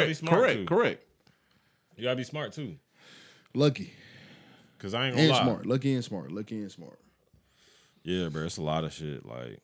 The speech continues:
Speaker 2: the stock shit just too much for me. That's why I stopped. Like, even with the crypto, I stopped with the crypto. I was like, "Bro, this is, bro." Like, when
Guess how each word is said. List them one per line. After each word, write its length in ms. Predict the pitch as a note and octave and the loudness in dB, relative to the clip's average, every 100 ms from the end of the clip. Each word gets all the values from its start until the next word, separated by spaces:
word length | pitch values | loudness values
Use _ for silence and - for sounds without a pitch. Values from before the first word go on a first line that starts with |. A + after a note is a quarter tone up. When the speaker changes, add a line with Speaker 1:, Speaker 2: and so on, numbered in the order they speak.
| _ _ _ - _ _ | _ _ _ -20 _ _
Speaker 2:
the 120 | F3 A#2+ | -4 0
stock 300 | G3+ A#3 A3 | 4 4 2
shit 180 | C#3+ | -2
just 140 | G#2 - | -4 -6
too 80 | G#2+ | -4
much 220 | G2 F2 | -2 -4
for 80 | D#2+ | -6
me. 200 | D2 C#2 | -10 -6
That's 180 | G#2+ - | -4 0
why 100 | B2+ | 0
I 40 | |
stopped. 360 | A#2 A2+ G#2 - | 0 0 -2 -2
Like, 260 | F#2+ F2 - _ - | -6 -6 -12 _ -2
even 220 | D#3+ F#3 | 0 0
with 80 | B2 | -2
the 80 | A2+ | -4
crypto, 380 | E3 B2+ G#2 | -6 -6 -6
I 60 | F#2+ | -6
stopped 260 | - F#2+ D2+ | -4 -6 -8
with 80 | E2+ | -10
the 100 | - | -8
crypto. 440 | A2+ G2+ G2 A2 _ _ _ _ _ | -8 -4 -6 -6 _ _ _ _ _
I 100 | G#2 | -2
was 80 | F#2+ | 0
like, 160 | E2 D#2+ | 2 2
"Bro, 140 | E2+ | 0
this 160 | B2+ B2 | 0 -2
is, 180 | E2+ - _ | -6 -8 _
bro." 300 | - A#2+ D#2 C#2+ _ _ _ | -8 -6 -6 -8 _ _ _
Like, 220 | G#2+ G#2+ F2+ | 0 2 2
when 300 | G2+ F#2 | 0 0